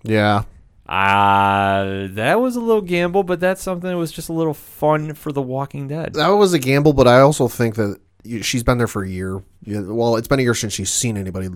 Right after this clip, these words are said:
Speaker 1: We don't know how long she's been there.
Speaker 2: Mm-hmm.
Speaker 1: That to me, 'cause you remember back in the early part of the show where there was the flashback to when, um, and God, I'm trying to dig up names out of my head.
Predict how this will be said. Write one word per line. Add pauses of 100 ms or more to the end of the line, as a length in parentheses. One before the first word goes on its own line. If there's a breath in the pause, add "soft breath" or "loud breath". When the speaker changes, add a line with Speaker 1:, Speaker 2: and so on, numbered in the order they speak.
(120)
Speaker 1:
We
don't
know
how
long
she's
been
there. (100)
Speaker 2:
Mm-hmm.
Speaker 1:
That
to
me,
'cause
you
remember
back
in
the
early (500)
part
of
the
show (380 soft breath)
where
there
was
the
flashback
to
when,
um,
and
God,
I'm
trying
to
dig
up
names
out
of
my
head.